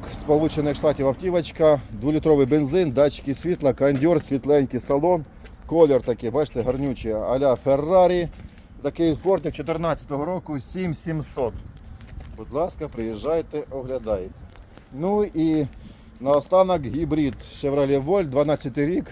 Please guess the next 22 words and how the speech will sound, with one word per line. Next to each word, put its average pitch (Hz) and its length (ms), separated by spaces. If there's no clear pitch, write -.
один 143 240
і 143 60
п'ять 143 240
бензинчик, 147 720
так, 135 160
бензинчик, 131 400
то 123 60
і 110 80
генератор, 135 420
ви 131 60
розумієте, 131 420
батарейка 110 440
тягне. 165 500
Двозонний 175 440
клімат, 131 500
датчик 165 340
світла, 127 280
безключовий, 156 760
шкіряний 165 440
салон, 156 380
підігріви, 156 640
все 175 400